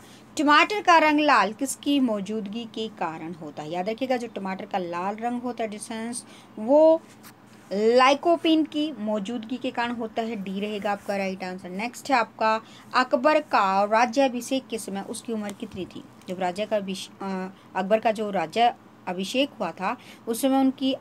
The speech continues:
आयु कितनी थी? Distance, right answer होगा option B, तेरह वर्ष चार महीने, बी होगा आपका right answer। Next है आपका ट्वेंटी फ़ाइव, प्रथम विश्व के देश का क्या मतलब है?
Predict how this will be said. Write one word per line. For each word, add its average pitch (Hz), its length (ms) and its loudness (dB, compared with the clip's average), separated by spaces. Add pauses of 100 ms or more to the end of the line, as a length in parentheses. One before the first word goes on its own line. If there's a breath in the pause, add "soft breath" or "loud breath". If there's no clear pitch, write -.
आयु 220 280 -4
कितनी 220 380 -10
थी? 254 100 -4
Distance, 247 420 -8
right 208 260 0
answer 208 240 -4
होगा 214 300 -8
option 240 420 -6 (380)
B, 160 160 -10 (640 loud breath)
तेरह 277 380 6
वर्ष 214 680 0 (160)
चार 208 380 2 (100)
महीने, 202 640 -6 (160)
बी 185 320 -8
होगा 190 300 -6
आपका 175 260 -10
right 135 480 -14
answer। 151 320 -16
Next 170 420 -14
है 208 60 -4
आपका 196 240 -10
ट्वेंटी 170 340 -14 (180)
फ़ाइव, 240 280 0 (360 loud breath)
प्रथम 277 340 4
विश्व 285 300 2 (100)
के 254 140 0
देश 220 320 0
का 165 220 -6 (280)
क्या 208 200 0
मतलब 131 500 -10
है? - 220 -18